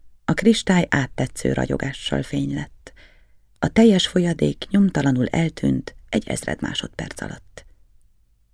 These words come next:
„Hová lett?” tört ki Casanovából. Hová lesz a fiatalság ereje? Az álmokban szétszórt magok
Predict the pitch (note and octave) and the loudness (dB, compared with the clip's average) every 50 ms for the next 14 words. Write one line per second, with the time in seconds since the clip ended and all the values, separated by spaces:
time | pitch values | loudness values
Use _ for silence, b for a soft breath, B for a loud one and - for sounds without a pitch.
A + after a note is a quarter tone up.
0 | _ - D#4+ F4 D4+ E3+ G2+ D2 C#2 G#1+ - - - - - - - - - - | _ 4 6 6 6 6 4 2 -2 -2 -4 -4 -8 -10 -14 -16 -16 -16 -18 -20
1 | - - - - - _ _ _ - - D2 - - - - - - - - - | -20 -20 -20 -20 -20 _ _ _ -4 -4 -4 -4 -6 -10 -12 -8 -6 -6 -4 -4
2 | - - C3 C2 - B1+ B1+ B1+ - - C2+ - C#3 - - - - - _ _ | -2 -2 -2 -4 -4 -6 -8 -10 -10 -10 -10 -12 -12 -14 -16 -20 -20 -20 _ _
3 | _ _ _ _ _ _ _ - - - _ _ _ _ _ _ - D#4 E4 D4+ | _ _ _ _ _ _ _ -20 -20 -20 _ _ _ _ _ _ 6 6 8 8
4 | A#3+ F#3+ D#3 C#3 C3+ - - - C3+ - - C3 B2+ B2 - C#3 C#3+ C#3+ - - | 8 6 4 2 0 -2 -4 -4 -2 0 0 0 0 -2 -4 -6 -8 -8 -8 -8
5 | C#3+ C#3 C#3+ C#3+ C#3 C#3+ C#3+ C#3+ D3+ D#3 D3 - - - - - _ _ - _ | -8 -8 -8 -8 -8 -8 -8 -8 -8 -10 -10 -14 -18 -20 -20 -20 _ _ -20 _
6 | _ _ _ - - B3 - A#2+ C3+ C#3 C#3+ C#3+ C#3 C3+ - - C#3 C#3 C3+ - | _ _ _ -2 -2 0 4 4 6 8 8 6 6 4 2 2 0 0 0 0
7 | - C3 C3+ C3 - - C3+ B2+ C3 - - C#3 C3 B2+ - C3+ - - | 0 0 0 0 0 0 0 0 2 2 2 2 2 2 0 -2 -4 -6